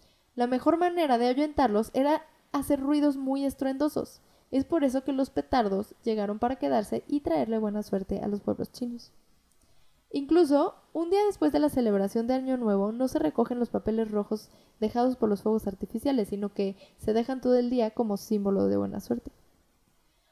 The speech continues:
Obviamente, cuando los chinos decretaron que los cohetes son de buena suerte, no sabían la sarta de muertes y explosiones que se iban a desatar en México. Y ustedes se preguntarán, "¿Pero por qué en China dan buena suerte y en México destruyen zonas enteras del Estado de México, Nats?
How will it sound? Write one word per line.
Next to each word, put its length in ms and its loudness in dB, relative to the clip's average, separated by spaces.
Obviamente, 640 0
cuando 220 0
los 160 2
chinos 260 0
decretaron 480 2
que 100 0
los 180 0
cohetes 260 2
son 140 -2
de 80 4
buena 240 2
suerte, 320 -2
no 160 0
sabían 420 0
la 100 2
sarta 440 2
de 80 2
muertes 420 2
y 20 6
explosiones 640 0
que 120 -2
se 100 0
iban 240 4
a 40 -2
desatar 380 -2
en 160 0
México. 460 -4
Y 80 -2
ustedes 300 2
se 80 -4
preguntarán, 680 -2
"¿Pero 460 2
por 200 4
qué 220 -2
en 100 -6
China 280 -4
dan 180 0
buena 240 0
suerte 500 2
y 180 -2
en 140 -2
México 420 0
destruyen 500 0
zonas 400 0
enteras 420 -2
del 140 0
Estado 300 2
de 100 0
México, 420 -4
Nats? 460 -14